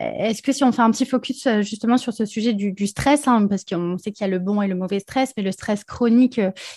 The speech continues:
il est, il est vraiment, euh, très dangereux pour notre santé. Comment ça se fait que, bah, aujourd'hui, le, le stress soit entendu justement dans, dans le monde du travail et, et comment ça se fait que les gens ne, ne prennent pas conscience que ça peut être un fléau et cette difficulté, ce paradoxe justement de devoir s'arrêter quand on doit s'arrêter,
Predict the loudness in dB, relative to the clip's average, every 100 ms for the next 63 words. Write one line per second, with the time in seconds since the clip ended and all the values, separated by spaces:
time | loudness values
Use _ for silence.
0 | -8 -4 -2 -2 -2 0 -2 -2 -2 -4
1 | -6 -8 -12 -12 -8 -2 0 0 -2 -6
2 | -6 -6 -6 -6 -4 -4 -4 -4 -6 -2
3 | -2 -2 _ 2 4 4 4 0 0 0
4 | 2 0 0 0 0 0 -2 0 2 2
5 | 0 -2 -4 -6 -4 -4 0 0 2 2
6 | 2 2 0 0 -4 -2 -2 0 -2 -2
7 | -2 -2 -2 -4 -8 -6 -2 0 2 2
8 | 0 -4 -18 -10 -4 -2 -4 -4 -2 -2
9 | -2 -4 -2 -2 0 2 2 0 -4 -4
10 | -2 -4 -6 -10 -4 -2 -2 -2 -4 -4
11 | -6 -6 -8 -8 -6 -2 0 2 0 -2
12 | -4 -4 -4 -4 -4 -2 0 0 2 2
13 | 4 4 4 4 2 -2 4 4 6 4
14 | 2 2 0 0 0 0 0 0 0 0
15 | 0 2 2 2 -2